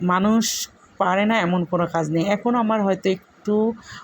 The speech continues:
উল্টাপাল্টা হচ্ছে, ইনশাল্লাহ অবশ্যই আমি ব্লগ করতে করতে অনেক সুন্দর আন-, আপুদের মতো নিশ্চয়ই ভালো পারবো।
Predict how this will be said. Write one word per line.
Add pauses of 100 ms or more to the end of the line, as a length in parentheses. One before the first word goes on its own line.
(120)
উল্টাপাল্টা
হচ্ছে,
ইনশাল্লাহ
অবশ্যই
আমি (380)
ব্লগ (140)
করতে
করতে (340)
অনেক
সুন্দর
আন-,
আপুদের
মতো (120)
নিশ্চয়ই
ভালো
পারবো।